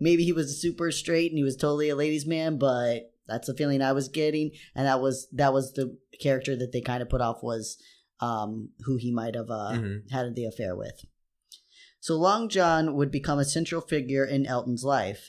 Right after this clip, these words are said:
Speaker 1: In fact, contrary to the movie's suggestion, the movie's suggestion,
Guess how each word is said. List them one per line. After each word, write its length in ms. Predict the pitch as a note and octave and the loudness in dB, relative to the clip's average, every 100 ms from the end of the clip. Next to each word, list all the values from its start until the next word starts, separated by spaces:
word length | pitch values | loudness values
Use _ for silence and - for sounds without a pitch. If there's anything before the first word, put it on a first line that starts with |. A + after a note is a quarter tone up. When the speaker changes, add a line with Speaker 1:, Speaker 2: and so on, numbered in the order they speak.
| - | -2
Speaker 1:
In 100 | D3+ | 0
fact, 460 | - F#3+ D#3 - | 2 2 0 -4
contrary 420 | - F#3 G3 G3 F#3 | -4 -4 -2 -2 -2
to 120 | E3 | -2
the 80 | D3+ | 0
movie's 440 | D3 C3+ C#3 C3+ | 0 0 -2 -4
suggestion, 800 | - B2 C3+ C3 - B2 A#2 A#2+ - - - _ _ _ _ | -6 0 0 0 -2 -4 -4 -6 -10 -20 -20 _ _ _ _
the 80 | - | 0
movie's 380 | C#3 D3+ D3 C#3+ | 2 2 0 -2
suggestion, 680 | C3 A#2 D3 C#3+ - A#2+ | -4 0 0 0 -4 -4